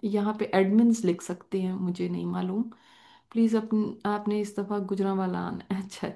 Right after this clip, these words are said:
ठीक है। अ, dear उस्तादा जी, अल्लाह के नाइंटी नाइन सिफाती नाम हैं और हर नाम complete perfection में है। हम अल्लाह सुब्हानहू तआला के नाइंटी नाइन रहमतों को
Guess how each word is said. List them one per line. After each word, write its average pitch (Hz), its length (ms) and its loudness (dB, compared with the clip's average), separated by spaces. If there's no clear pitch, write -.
ठीक - 360 -8
है। - 180 -14
अ, 202 360 -2
dear 214 240 2
उस्तादा 214 400 -4
जी, 220 280 -2
अल्लाह 202 300 -4
के - 340 -2
नाइंटी 202 540 -2
नाइन 196 360 -2
सिफाती 208 680 -4
नाम 196 340 2
हैं 190 320 -4
और 196 220 0
हर 214 380 2
नाम 196 380 0
complete 202 540 -2
perfection 190 520 -4
में 190 240 2
है। 175 280 -4
हम 208 200 2
अल्लाह 196 200 -2
सुब्हानहू 196 640 -6
तआला 202 200 -2
के 202 160 -4
नाइंटी 196 460 0
नाइन 202 600 -2
रहमतों 208 800 0
को 202 580 2